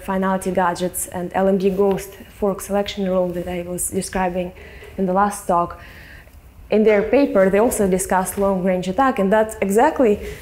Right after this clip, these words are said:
kind of the approach that they propose. And the pa-, just to cite them,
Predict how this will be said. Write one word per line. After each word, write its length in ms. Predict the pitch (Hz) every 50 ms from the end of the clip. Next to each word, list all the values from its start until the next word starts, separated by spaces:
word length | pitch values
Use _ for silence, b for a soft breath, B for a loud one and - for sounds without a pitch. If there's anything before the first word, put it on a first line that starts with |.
| B B B B
kind 160 | - 208 202
of 200 | 202 196 190 185
the 100 | 196 208
approach 400 | 202 202 - 220 220 226 220 226
that 140 | - 208 190
they 120 | 208 202 190
propose. 560 | 202 - 196 185 - 214 190 180 170 165 160
And 200 | 160 165 170 170
the 80 | 180 180
pa-, 420 | 180 - 208 208 202 - 180 185
just 280 | 185 180 180 175 - -
to 80 | 202
cite 400 | 196 - - 208 208 202 196 190
them, 300 | 190 190 185 185 185 180